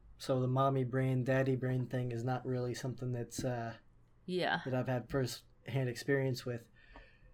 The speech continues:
Speaker 1: But, um, I don't know. It, it just, I said it in the beginning and I'll say it again. This seems like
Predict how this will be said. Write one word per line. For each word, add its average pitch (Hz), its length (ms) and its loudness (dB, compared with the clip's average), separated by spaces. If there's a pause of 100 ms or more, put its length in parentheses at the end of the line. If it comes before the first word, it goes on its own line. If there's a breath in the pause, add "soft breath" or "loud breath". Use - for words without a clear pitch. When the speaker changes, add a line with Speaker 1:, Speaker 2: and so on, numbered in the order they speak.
(180)
Speaker 1:
But, 135 520 2
um, 131 580 2 (1900)
I 175 160 0
don't 165 160 4
know. 147 260 6
It, 156 300 2 (140)
it 151 140 4
just, - 340 0 (2750)
I 139 80 2
said 151 200 4
it 147 40 6
in 135 80 4
the 135 60 2
beginning 127 340 2
and 120 100 -2
I'll 117 60 -4
say 131 240 2
it 120 40 2
again. 117 460 -2
This 135 240 2
seems 147 400 4
like 131 340 2